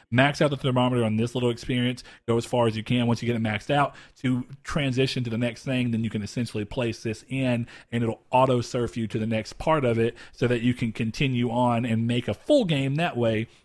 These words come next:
very similar to how Little Big Planet did. So that's interesting. A little surprised that wasn't in there at, uh, at launch, but some people said they actually liked that it wasn't in there because it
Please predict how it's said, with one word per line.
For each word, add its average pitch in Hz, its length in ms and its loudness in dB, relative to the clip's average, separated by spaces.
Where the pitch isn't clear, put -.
very 139 160 2
similar 123 200 0
to 113 80 0
how 117 80 0
Little 113 140 2
Big 107 140 -4
Planet 107 240 -2
did. 101 160 -6
So - 80 -2
that's 190 180 4
interesting. 226 580 0
A - 20 0
little 233 140 4
surprised 226 400 0
that 208 140 0
wasn't 190 220 4
in 180 100 0
there 185 180 2
at, 165 180 0
uh, 147 40 4
at 143 260 2
launch, 151 320 0
but 139 140 -2
some 156 160 0
people 196 180 0
said 147 220 0
they 139 80 4
actually 127 320 0
liked 113 300 0
that 135 100 2
it 143 80 0
wasn't 135 280 2
in 131 120 0
there 139 160 -2
because 120 320 -2
it 110 160 -4